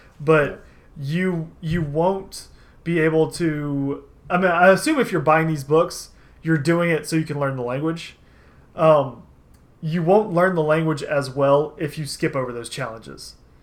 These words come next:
Speaker 2: Yeah. And I think one of the things that they teach, like, those challenges teach you more than what the rest of the book teaches you, is how to be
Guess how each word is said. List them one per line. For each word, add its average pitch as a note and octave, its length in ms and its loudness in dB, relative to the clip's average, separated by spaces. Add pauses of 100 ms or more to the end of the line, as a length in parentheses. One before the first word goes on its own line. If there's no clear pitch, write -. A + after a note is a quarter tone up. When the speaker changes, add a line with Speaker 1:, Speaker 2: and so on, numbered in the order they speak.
(140)
Speaker 2:
Yeah. G2+ 260 -12 (1000)
And E3+ 260 -2 (580)
I C#3+ 120 -4
think F#3 200 -4
one D#3 200 -4
of D#3 80 -2
the C#3+ 40 -8
things C3+ 240 -6
that A2+ 140 -10
they A2 160 -8
teach, - 500 -12 (320)
like, A2 160 -8
those B2 220 -2
challenges A#2+ 480 -8
teach - 380 -8
you A2+ 420 -8 (340)
more A#2 320 -4
than B2+ 200 -4
what A2 140 -6
the G#2+ 100 -8
rest G2 300 -6
of - 0 -
the A#2 80 -8
book A2 220 -10
teaches A2+ 400 -12
you, A2 380 -6 (440)
is A#2 540 -4 (180)
how C3 320 -4
to C3+ 200 -10
be A2 300 -8